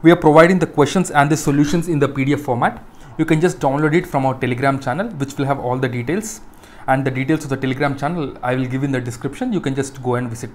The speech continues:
there. Okay, now let's start. The first question, the fast tracking freight in India, a roadmap for the clean and cost effective goods transport.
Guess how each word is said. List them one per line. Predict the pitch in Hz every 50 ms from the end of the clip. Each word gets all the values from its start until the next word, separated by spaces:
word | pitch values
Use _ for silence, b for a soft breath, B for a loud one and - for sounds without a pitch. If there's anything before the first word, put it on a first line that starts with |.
| -
there. | - - - - - - - - - - - - - -
Okay, | 190 185 254 285 277 B B B B B B
now | - 123
let's | 120 120 120
start. | - - - 135 - - - - -
The | - 143
first | - 214 202 208 -
question, | - 147 127 - - 175 233 262 - - - - b b b b b b b b b b b b - -
the | 185 175
fast | - - 208 226 220 - -
tracking | 226 214 214 220 247 220
freight | - - - 190 151 147 180
in | 160
India, | 135 131 123 139 165 - - - - - - - - - - -
a | 165 160
roadmap | 151 156 156 151 151 208 226 233 - -
for | - - 139
the | 143
clean | - - 151 170 208 220 -
and | - 151 151 160 156 -
cost | - 151 180 180 -
effective | 202 196 - 202 - - 226 175 139 127
goods | 127 135 147 170 - -
transport. | - - 135 123 127 - - - 175 - -